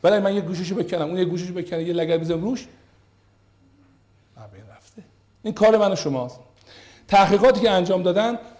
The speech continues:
نشون داده که آقا اینا در حالت دهش هستن. می‌خواد از اینکه بخشش کنه، از اینکه توجه کنه، از اینکه نوازش کنه خوشحال می‌شه.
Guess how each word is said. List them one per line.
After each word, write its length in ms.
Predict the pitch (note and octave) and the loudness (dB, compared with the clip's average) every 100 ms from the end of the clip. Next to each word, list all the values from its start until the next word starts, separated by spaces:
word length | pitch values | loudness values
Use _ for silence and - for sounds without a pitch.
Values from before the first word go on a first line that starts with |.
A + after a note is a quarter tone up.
| - _ _ | -20 _ _
نشون 200 | E3+ F3+ | -4 0
داده 160 | A#3 A3+ | 2 2
که 80 | A3 | 4
آقا 440 | A3 G#3 - - - _ _ _ _ _ _ - _ | 4 2 0 -10 -20 _ _ _ _ _ _ -20 _
اینا 440 | F3 E3+ A#3 D4+ - - - C#3 | -2 0 0 -2 -8 -20 -16 -2
در 220 | E3+ E3+ | 2 2
حالت 420 | E3 E3+ D#3+ D#3+ E3 | 2 2 2 2 0
دهش 500 | C#3+ D#3+ D3+ C#4+ A3 | 0 0 0 -2 -2
هستن. 480 | F3+ - D#3+ A#2+ - _ _ _ _ _ _ _ _ | -8 -8 -10 -10 -16 _ _ _ _ _ _ _ _
می‌خواد 280 | D#3 G3+ - | -2 -2 0
از 180 | F3+ F#3 | -2 0
اینکه 220 | C4 C4+ C#4 G#3 F#3 | 0 -2 -4 -8 -2
بخشش 400 | G3 - F#3+ - | -2 0 -4 -2
کنه، 240 | F#3 A3+ | -2 -2
از 140 | E3+ E3 | -2 -4
اینکه 160 | A#3 - | -6 -8
توجه 540 | - E3+ F3 E3+ F3 | -10 -6 -6 -2 -2
کنه، 220 | F3 F#3 | -2 -4
از 200 | G#3+ E3+ | -4 -6
اینکه 260 | F3+ G#3 F3+ | -6 -4 -4
نوازش 420 | E3 E3 E3 D#3+ | -2 0 -2 -6
کنه 180 | - A3+ | -6 -2
خوشحال 320 | A3+ F#3 E3+ | -2 -2 -4
می‌شه. 280 | C#3 - A#2+ | -4 -8 -10